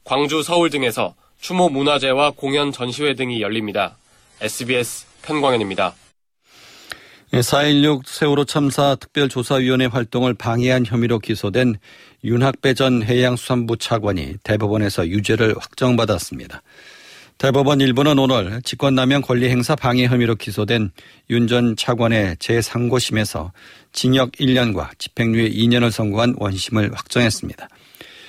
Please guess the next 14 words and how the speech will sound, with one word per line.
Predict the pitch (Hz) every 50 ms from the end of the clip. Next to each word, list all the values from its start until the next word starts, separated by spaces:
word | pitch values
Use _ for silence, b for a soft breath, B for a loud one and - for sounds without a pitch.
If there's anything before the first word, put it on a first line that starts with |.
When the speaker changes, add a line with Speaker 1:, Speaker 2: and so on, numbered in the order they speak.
| B B B _ -
Speaker 2:
윤 | 131 131
전 | 127 139 131
차관은 | 127 - 143 131 123 143 139 123 95 85 98 98 b b b b b
박근혜 | - 123 117 - 139 139 131
정부의 | 131 135 131 123 123 139 135
불리한 | - - 120 123 127 143 143 117 85 76 80 85
특조위 | - - _ - 143 131 127 127 120
조사를 | - - 120 - 127 117 117
막기 | 107 101 92 - - 107 104
위해서 | 98 98 - - - 65 - _ _ _ _ _ -
청와대 | - - 117 117 107 107
비서실과 | 101 - 110 98 - 117 107 - 101 98 90 80 73
해수부 | 73 - - 110 - - 107 110 110
공무원들에게 | - - 120 120 123 127 127 127 113 101 104 95 92 104 82 71 78